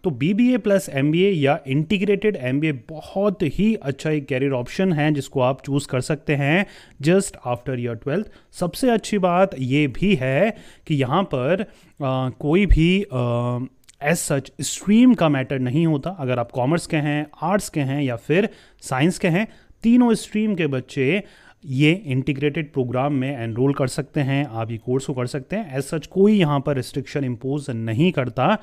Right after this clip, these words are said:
कोई भी कॉलेज। तो सवाल ये उठता है कि कौन से अच्छे कॉलेजेस हैं जिनमें हम एडमिशन ले सकते हैं, जहाँ से हम इंटीग्रेटेड हमारा एमबीए कंप्लीट कर सकते हैं।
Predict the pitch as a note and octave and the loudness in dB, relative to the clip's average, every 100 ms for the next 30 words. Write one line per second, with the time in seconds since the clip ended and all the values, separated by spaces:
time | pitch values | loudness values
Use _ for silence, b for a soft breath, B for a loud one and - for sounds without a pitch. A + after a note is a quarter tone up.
0 | B B B D3 F3 D#3+ D3 A3+ - b | B B B 2 4 2 2 2 0 b
1 | b b - E3+ G3+ - - A#2 C3+ D3 | b b -4 -4 -4 -10 -10 -6 -4 -4
2 | - E3 D#3 F3 A3+ E3+ - D#3 - - | -4 -6 -4 -2 0 -2 -4 -6 -4 -4
3 | - C#3 A2+ F3+ G3 C#3+ G#3 - b b | -2 -2 2 6 8 6 2 -2 b b
4 | _ E3 E3+ F3+ G#3+ G#3 F#3+ G3 E3+ D#3+ | _ 0 2 2 4 4 2 2 0 0
5 | E3 F#3 F#3 - D#3+ F3 E3 C#3+ C#3 C#3+ | 0 0 0 -2 -2 -2 -2 -2 0 0
6 | C3 C#3+ C#3+ A#2+ B2 C3+ - C3+ B2 D3 | -2 -2 -2 -2 2 2 2 -2 0 0
7 | D#3+ C#3 - C#3+ C#3+ D3 C#3 B2 B2+ C3+ | 0 -6 -4 -2 0 0 -2 -4 -4 -4
8 | D3+ B2 D#3 G#3 - B B B D3+ D3 | -4 0 2 2 -2 B B B 0 0
9 | D3 D3 C#3 D#3 D#3+ C#3 B2 A#2 C#3+ B2 | -2 -2 -2 -2 -2 -4 -4 -4 -6 -6
10 | A2+ A#2+ B2+ A2 C#3+ D3 C3+ C#3 - D3 | -6 -4 -6 -6 -4 -4 -4 -6 -4 0
11 | F#3+ | 0